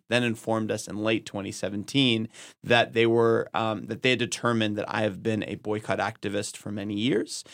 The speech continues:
including my work with Human Rights Watch, but dating back to when I was a university student, um,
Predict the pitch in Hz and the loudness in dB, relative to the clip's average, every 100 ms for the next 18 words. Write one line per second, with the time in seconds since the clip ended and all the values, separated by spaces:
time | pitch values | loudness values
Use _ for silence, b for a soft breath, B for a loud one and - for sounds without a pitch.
0 | B - 113 - 143 139 131 120 123 120 | B -4 -4 4 6 8 6 6 4 0
1 | 120 - 110 110 110 - 117 117 - - | -2 -2 0 2 0 2 0 0 -2 -10
2 | - 127 107 104 104 104 - 101 101 98 | -8 -4 -4 0 0 0 -4 -10 -8 -10
3 | 98 98 95 98 117 147 - 104 - 98 | -10 -10 -8 -6 -6 -6 -8 -10 -8 -8
4 | 98 90 - b b b - 95 98 98 | -8 -10 -14 b b b -4 -2 0 -4